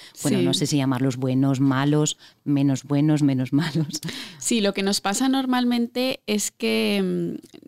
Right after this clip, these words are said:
Speaker 2: no identificamos cuáles son los carbohidratos, o sea, algo tan básico. Realmente, en los carbohidratos podemos, eh, diferenciar tres tipos. El primer tipo serían los carbohidratos altos en almidón, que puede ser, pues, la patata, el boniato, el pan, la pasta,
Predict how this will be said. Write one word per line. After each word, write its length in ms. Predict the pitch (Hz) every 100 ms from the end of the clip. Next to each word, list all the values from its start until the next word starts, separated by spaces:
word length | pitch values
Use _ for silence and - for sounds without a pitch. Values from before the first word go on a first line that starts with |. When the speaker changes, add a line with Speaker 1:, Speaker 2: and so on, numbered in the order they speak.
| 220 226
Speaker 2:
no 100 | 240
identificamos 720 | 233 254 240 - 233 254 269
cuáles 240 | 220 202
son 160 | - 190
los 100 | 190
carbohidratos, 760 | - 175 165 165 156 156 156
o 60 | 170
sea, 140 | 170
algo 180 | 165 170 185
tan 180 | 185
básico. 540 | 185 190 - 214 277 - _ - - - -
Realmente, 800 | 208 208 226 233 247 247 240 -
en 260 | 226 214 202
los 140 | 202
carbohidratos 560 | 196 190 196 214 269 -
podemos, 680 | 208 190 196 202 - - -
eh, 720 | 196 190 180 175 175 165 160 165
diferenciar 800 | 180 180 190 175 170 196 202 226
tres 320 | 196 190 - -
tipos. 580 | 175 165 160 147 - - - - -
El 160 | 196
primer 360 | 202 196 202 214
tipo 380 | - 226 220 247
serían 300 | 220 202 196
los 120 | 190
carbohidratos 680 | 196 180 180 190 185 196 - -
altos 480 | 202 190 - 175
en 80 | 185
almidón, 440 | 165 170 175 254 339
que 80 | -
puede 280 | 180 175 175
ser, 320 | - 175 165
pues, 180 | 165 170
la 100 | 170
patata, 440 | 160 180 175 175
el 80 | 170
boniato, 680 | 170 175 180 175 170 165 165
el 200 | 160 160
pan, 500 | 170 170 170 165 165
la 160 | 160 160
pasta, 720 | 175 170 - - 165 160 160